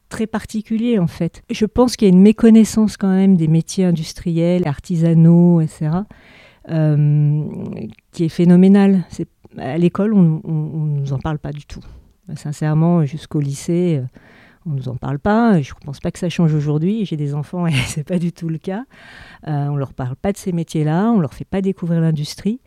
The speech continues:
Après, c'est à nous, entreprises, aussi d'ouvrir nos portes, hein, euh, aux stages de troisième. Je pense que si toutes les entreprises ouvraient un peu plus leurs portes aussi aux, aux jeunes, euh,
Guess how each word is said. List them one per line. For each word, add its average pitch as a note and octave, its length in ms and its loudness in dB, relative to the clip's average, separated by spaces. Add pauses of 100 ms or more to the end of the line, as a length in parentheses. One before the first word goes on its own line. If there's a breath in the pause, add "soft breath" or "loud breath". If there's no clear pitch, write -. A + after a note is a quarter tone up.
(160 soft breath)
Après, A3+ 240 -2
c'est G#3+ 160 -2
à E3+ 80 2
nous, F#3+ 160 6
entreprises, G3 640 0
aussi F3+ 240 -2
d'ouvrir F3 320 2
nos F3+ 120 6
portes, A3 400 -2
hein, F3+ 300 4
euh, C#3+ 300 0
aux D3 60 0
stages D3+ 280 -4
de D3+ 80 -10
troisième. F#3 840 2
Je G3+ 100 -10
pense F#3 180 -4
que E3 80 -6
si - 200 -4
toutes - 160 -6
les F3 100 2
entreprises E3+ 540 -2
ouvraient C#3+ 160 -6
un C#3+ 40 -4
peu F3 120 -8
plus - 260 -10
leurs E3 140 -2
portes - 420 -8
aussi E3+ 380 -10
aux, D3 80 -6 (100)
aux D3+ 120 -6
jeunes, E3 420 2
euh, C#3 200 0